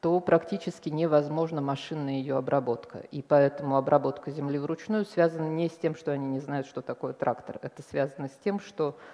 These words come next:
трактор моментально, а, уничтожит здесь, а,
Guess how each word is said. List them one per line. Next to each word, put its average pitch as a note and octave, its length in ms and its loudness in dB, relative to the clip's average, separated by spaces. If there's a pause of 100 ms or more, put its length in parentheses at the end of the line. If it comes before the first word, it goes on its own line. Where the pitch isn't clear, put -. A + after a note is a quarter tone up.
(160)
трактор F3 380 2
моментально, C#3+ 840 2
а, C#3 340 0
уничтожит D#3 720 -4
здесь, C#3+ 440 -6 (100)
а, C3+ 600 0